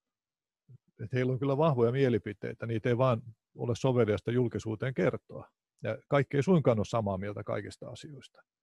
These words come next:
Ja kaikki ei marssi samassa tahdissa. Ja tää on yksi semmoinen ikään kuin pinta, jonka läpi on vähän vaikea päästä, jolle ei oikeasti opi tuntemaan niitä ihmisiä ja näe heitä erilaisissa tilanteissa.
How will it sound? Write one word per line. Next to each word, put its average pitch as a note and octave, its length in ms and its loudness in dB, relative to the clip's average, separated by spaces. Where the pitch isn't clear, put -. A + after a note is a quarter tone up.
Ja A#2+ 60 -6
kaikki C3+ 320 2
ei C3+ 80 6
marssi B2+ 320 4
samassa F#2+ 440 -8
tahdissa. - 520 -18
Ja G#2 80 -8
tää B2+ 120 0
on B2 120 0
yksi B2+ 120 -2
semmoinen A2 400 2
ikään A2+ 220 -2
kuin G#2+ 200 -2
pinta, D#3+ 340 6
jonka G#2 260 4
läpi C3 280 2
on F#2 100 0
vähän G#2 220 -2
vaikea G#2+ 440 0
päästä, - 540 -4
jolle G#2 300 -4
ei G#2 60 2
oikeasti A2 420 -2
opi G#2 240 -4
tuntemaan F#2+ 480 -4
niitä F#2+ 220 -4
ihmisiä G2+ 580 -4
ja F#2+ 240 -2
näe A#2 260 2
heitä G2 260 0
erilaisissa F#2+ 540 -2
tilanteissa. - 680 -6